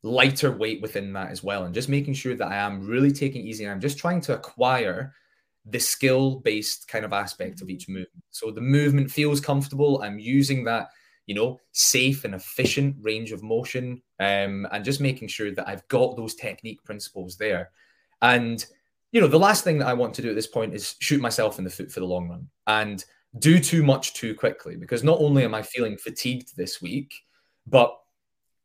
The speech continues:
if, well, if I was to go into obviously doing too much too soon, then that's more fatigue on top of that. That's gonna prolong my recovery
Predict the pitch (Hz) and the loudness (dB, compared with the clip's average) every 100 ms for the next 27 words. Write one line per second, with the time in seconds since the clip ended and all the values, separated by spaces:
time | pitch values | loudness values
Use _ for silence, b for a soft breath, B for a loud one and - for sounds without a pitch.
0 | _ _ 127 131 101 110 131 107 - - | _ _ -2 4 4 4 2 0 -2 -2
1 | 113 110 113 107 95 - 98 92 120 107 | 0 0 0 2 2 -2 -4 -2 -4 -4
2 | 95 - 110 101 - - 98 - 175 151 | -4 -4 -4 -6 -8 -8 -6 -2 0 0
3 | 98 123 135 143 143 139 139 113 113 - | -2 -4 0 4 4 2 -4 -6 -6 -4
4 | 98 95 - 98 - 131 - - 139 127 | -6 -6 -12 -12 -6 -6 -6 2 4 6
5 | 113 117 104 95 92 - 120 90 90 135 | 4 4 -4 -4 -4 -4 -4 -6 -10 -10